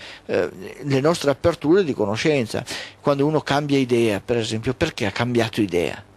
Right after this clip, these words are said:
Non è che ha fatto un bel ragionamento e cambia idea. Nessuno cambia delle idee attraverso i ragionamenti,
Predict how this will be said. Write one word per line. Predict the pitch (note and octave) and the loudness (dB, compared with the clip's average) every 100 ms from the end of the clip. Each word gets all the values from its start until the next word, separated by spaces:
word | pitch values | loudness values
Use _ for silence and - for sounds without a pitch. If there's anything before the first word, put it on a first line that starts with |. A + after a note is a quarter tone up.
| _ _ _ _ - - _ - _ | _ _ _ _ -20 -20 _ -20 _
Non | D#3 | 2
è | A3+ | 4
che | A3 | 2
ha | D#3+ | 0
fatto | E3+ D#3+ | -2 -2
un | D#3 | 0
bel | D3 D3+ | 2 4
ragionamento | D3+ C3+ C#3 C#3 C#3+ B2+ | 4 2 0 0 -2 -4
e | |
cambia | A#2+ B2 A#2+ | -2 -2 0
idea. | A2+ G2+ G2+ | 0 0 0
Nessuno | C#3+ D#3+ - - D#4+ B3+ B3 | 0 0 0 2 4 4 0
cambia | - A3+ A3+ F3 D#3 | 2 0 0 0 2
delle | D#3+ E3 | 2 2
idee | E3 D#3+ F#3+ A#3+ B3 - - _ | 2 4 4 2 0 -10 -20 _
attraverso | - F3 F3 F#3 G#3 | -8 -2 2 2 2
i | A3+ | 2
ragionamenti, | G3+ G3+ F#3 G3 F3 A2 F#2 - | 4 4 2 2 0 -6 -10 -18